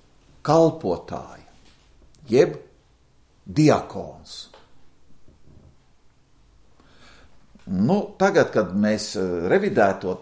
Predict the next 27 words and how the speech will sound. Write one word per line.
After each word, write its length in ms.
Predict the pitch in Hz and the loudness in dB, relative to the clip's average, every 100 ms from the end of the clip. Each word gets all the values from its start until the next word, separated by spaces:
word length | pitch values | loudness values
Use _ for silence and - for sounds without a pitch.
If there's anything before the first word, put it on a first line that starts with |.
| - | -8
turēsim 480 | 107 90 82 90 92 | -6 -4 -6 -8 -8
savās 320 | 95 85 - | -6 -6 -4
rokās 400 | 107 92 90 - | -4 -4 -6 -8
tulkojumu, 600 | - 95 90 90 80 80 - - - - - | -6 -6 -6 -8 -8 -10 -12 -20 -20 -20 -6
tur 140 | 131 110 | -2 2
būs 240 | 175 127 127 | 4 4 0
arī 180 | 107 92 80 - | 0 -2 -6 -6
rakstīts 560 | 117 - - 85 - 98 | -6 -4 -6 -6 -6 -2
diakons 600 | 165 - 139 143 139 - | 0 0 -6 -8 -8 -10
vai 80 | 71 | -10
diakones 720 | 78 110 131 - 123 117 - - | -2 0 0 -4 -6 -6 -8 -16
vai 140 | - - | -16 -18
kā. 220 | - 113 117 - - - - - - _ _ _ - _ - - _ - - - - - | -10 -8 -8 -12 -20 -20 -20 -20 -20 _ _ _ -20 _ -20 -20 _ -20 -20 -20 -20 -4
Un, 400 | 110 110 110 107 | 2 4 4 4
e, 140 | 110 107 104 95 - - - - 82 | 6 6 4 -4 -12 -20 -20 -20 -8
jo, 240 | 110 107 107 104 101 - - - - - | -2 2 4 4 2 -4 -20 -20 -20 -10
nu, 240 | 104 113 | -4 -4
tā, 200 | 113 120 90 - - - - - - _ - 98 - - 92 | 0 2 2 -2 -16 -20 -20 -20 -20 _ -20 -20 -18 -16 -8
mums 340 | 107 123 151 - | -2 -2 -2 -4
šķita 400 | - 175 - 135 - - | 0 0 2 -2 -2 -12
labi 380 | 107 127 180 131 | -2 2 2 0
tomēr 480 | - 170 135 110 101 | 2 2 4 4 4
nevis 300 | 147 123 - | 0 -2 -2
tulkot 480 | - 220 214 180 160 | -2 -2 2 2 4
to 120 | 156 147 | 2 4
vārdu, 440 | 170 151 107 127 | 4 2 0 0
jo 100 | 143 | 0